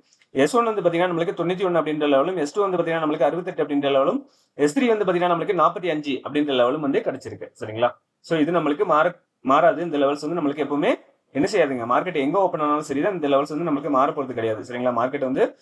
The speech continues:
த்ரீ ஹண்ட்ரட் பாயிண்டோ, ஃபோர் ஹண்ட்ரட் பாயிண்டோ, நம்மளுக்கு கேப் அப் இல்லைன்னா கேப் டவுன் ஓப்பன் ஆனாலும் சரி, நம்மளுக்கு இந்த லெவல்ஸ் வந்து மாற போறது கிடையாது.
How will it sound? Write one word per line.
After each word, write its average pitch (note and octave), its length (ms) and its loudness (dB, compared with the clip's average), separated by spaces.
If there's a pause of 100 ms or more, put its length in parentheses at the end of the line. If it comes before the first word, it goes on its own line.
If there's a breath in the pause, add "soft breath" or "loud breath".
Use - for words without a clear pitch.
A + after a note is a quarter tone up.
(220 soft breath)
த்ரீ C3+ 120 0
ஹண்ட்ரட் C#3 280 0
பாயிண்டோ, C#3+ 260 2
ஃபோர் D#3 180 -2
ஹண்ட்ரட் C3+ 220 -2
பாயிண்டோ, C#3 240 0
நம்மளுக்கு C3+ 320 -2
கேப் B2+ 240 4
அப் C#3 120 -6
இல்லைன்னா C3+ 180 -4
கேப் B2+ 180 2
டவுன் C#3+ 180 -4
ஓப்பன் C3+ 200 0
ஆனாலும் C3+ 240 0
சரி, C#3 180 -2
நம்மளுக்கு C#3+ 300 -2
இந்த B2+ 100 0
லெவல்ஸ் B2+ 260 2
வந்து F#3+ 140 -2
மாற C#3 160 2
போறது C3 240 -4
கிடையாது. B2 280 2